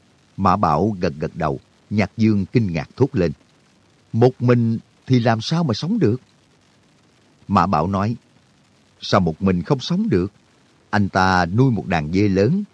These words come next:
có một căn nhà hầm to, đại khái một năm ra khỏi núi hai lần,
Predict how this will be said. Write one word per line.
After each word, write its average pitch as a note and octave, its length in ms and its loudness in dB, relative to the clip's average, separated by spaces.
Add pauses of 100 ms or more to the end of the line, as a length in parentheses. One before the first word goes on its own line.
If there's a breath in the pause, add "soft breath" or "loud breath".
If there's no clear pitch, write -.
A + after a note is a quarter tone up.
(120)
có E3+ 80 2
một A#2 240 0
căn C3 200 2
nhà F2 140 0
hầm D#2 220 -8
to, A2 320 -2 (340)
đại G2 260 2
khái C3 260 -2
một A2 300 0
năm A2 240 0 (200)
ra G2+ 220 0
khỏi E2 300 0
núi C3+ 220 4
hai A2+ 220 0
lần, D2 240 -4